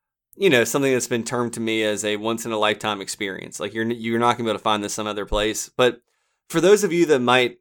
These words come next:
not have been to Galaxy's Edge yet, for those of you who are thinking about your first Disney trip, I've never been disappointed in Galaxy's Edge. I mean, the people that Pete is talking about are the hardcore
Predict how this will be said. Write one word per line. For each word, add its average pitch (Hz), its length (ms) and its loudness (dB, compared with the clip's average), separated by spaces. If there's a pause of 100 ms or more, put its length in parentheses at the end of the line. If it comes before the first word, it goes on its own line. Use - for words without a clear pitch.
not 123 240 4
have 123 100 0
been 117 140 2
to 113 80 -2
Galaxy's 110 440 2
Edge 127 280 4
yet, 120 420 2
for 113 80 -6
those 117 260 0
of 110 140 -6
you 110 240 -2
who 104 60 -4
are 104 80 0
thinking 110 260 -4
about 107 140 -2
your 107 80 -6
first - 320 -4
Disney 123 280 -2
trip, 120 520 0 (960)
I've 143 240 4
never 139 320 4
been 123 220 2
disappointed 120 600 0
in 104 100 -4
Galaxy's 104 440 -2
Edge. 92 240 -4
I 113 40 -2
mean, 107 240 -4
the 113 60 -4
people 165 320 -4
that 127 200 0
Pete 127 180 -2
is 113 100 -4
talking 117 320 0
about 117 280 2
are 107 100 0
the 98 120 -2
hardcore 117 920 0